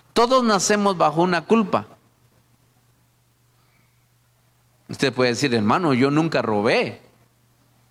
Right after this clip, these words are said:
Pero tal vez mintió. Y por esa mentira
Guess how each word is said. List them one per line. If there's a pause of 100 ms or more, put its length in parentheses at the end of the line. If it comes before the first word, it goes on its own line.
(920)
Pero
tal
vez
mintió. (3750)
Y
por
esa
mentira